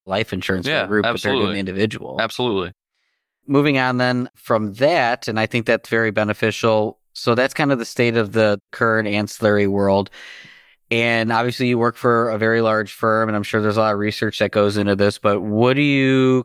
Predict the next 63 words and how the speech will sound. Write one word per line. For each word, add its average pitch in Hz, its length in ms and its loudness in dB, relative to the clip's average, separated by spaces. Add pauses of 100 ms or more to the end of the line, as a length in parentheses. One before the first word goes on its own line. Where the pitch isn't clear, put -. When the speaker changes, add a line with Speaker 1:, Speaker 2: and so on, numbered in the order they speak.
Speaker 1:
see 117 360 0
as 107 140 -2
the 107 100 -4
future 113 420 0
of 95 100 -2
the 98 180 -4
ancillary 95 680 -2 (200)
world? 95 360 0
Do 107 80 2
you 107 100 4
see 120 80 -6
Speaker 2:
Oh, 113 160 2
Speaker 1:
any 117 140 0
maybe 117 260 -2
new 104 140 0
Speaker 2:
boy. 95 100 0
Speaker 1:
products? 135 640 0 (280)
How 131 240 0
is 123 100 -2
that 120 200 0
looking? 101 320 -6
Any, 104 140 -4
Speaker 2:
Oh, 123 280 2
Speaker 1:
anything 113 200 -4
on 120 280 0
Speaker 2:
no. 110 80 -2
Speaker 1:
that? - 80 -10 (260)
Speaker 2:
I 107 160 0
don't 104 120 -4
know. 98 140 -2
Well, 110 80 2
hopefully 151 360 -2
I 107 80 -2
have 107 120 -4
a 95 60 -10
job. 85 420 -2 (160)
Speaker 1:
That's 120 140 0
Speaker 2:
That's 110 120 0
Speaker 1:
first 135 100 -4
Speaker 2:
all, 113 60 0
Speaker 1:
and 123 120 -8
Speaker 2:
that's 127 260 -2
all 120 160 0
I 117 60 0
can 113 160 -8
hope 165 180 -2
Speaker 1:
foremost. 143 720 -4
<laughs> - 20 -20
Speaker 2:
for. 117 60 -8
No, 127 280 0
I 123 160 0
think 143 280 -10
that 113 200 -2
benefits 113 460 -4
are 107 40 -6
gonna 107 180 -4
continue 131 680 -8
to 123 80 -4
become 110 380 -4
more 101 240 0
and 98 80 -4
more 95 160 -2
important. 85 500 -4